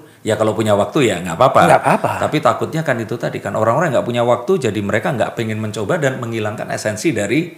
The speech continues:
Speaker 1: hasilnya itu
Speaker 2: Hasilnya.
Speaker 1: tadi.
Speaker 2: Jadi yang harusnya kita pelajari adalah apa yang bisa kita lakukan nih,
Speaker 1: Ya,
Speaker 2: apa yang
Speaker 1: semanfaat secepat apa yang bisa kita dapat.
Speaker 2: Ya, dan mulai, kita harus memulai dari mana gitu.
Speaker 1: Ya, ya.
Speaker 2: Kalau misalnya kita mau belajar gitu,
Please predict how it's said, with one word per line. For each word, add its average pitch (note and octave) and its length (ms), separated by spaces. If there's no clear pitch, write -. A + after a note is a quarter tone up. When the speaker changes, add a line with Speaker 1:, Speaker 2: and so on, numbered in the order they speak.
Speaker 1:
hasilnya A#2+ 640
itu G#2 100
Speaker 2:
Hasilnya. D3+ 380
Speaker 1:
tadi. A#2 80
Speaker 2:
Jadi A#2+ 200
yang D#3 160
harusnya D3+ 380
kita D3+ 260
pelajari C#3+ 440
adalah C#3+ 200
apa - 200
yang E3+ 160
bisa C#3+ 220
kita C3+ 200
lakukan A#2+ 460
nih, A2+ 280
Speaker 1:
Ya, - 160
Speaker 2:
apa - 160
yang C3+ 120
Speaker 1:
semanfaat A2 400
secepat - 520
apa G2+ 160
yang A2+ 100
bisa G#2 200
kita G#2 220
dapat. F#2 200
Speaker 2:
Ya, C#3 300
dan B2 200
mulai, D#3+ 480
kita G3 300
harus F3+ 180
memulai D#3+ 360
dari C#3 200
mana B2+ 480
gitu. G2+ 160
Speaker 1:
Ya, E2 220
ya. - 100
Speaker 2:
Kalau G#2+ 160
misalnya C#3+ 320
kita E3 220
mau F3 140
belajar D#3 380
gitu, D#3 300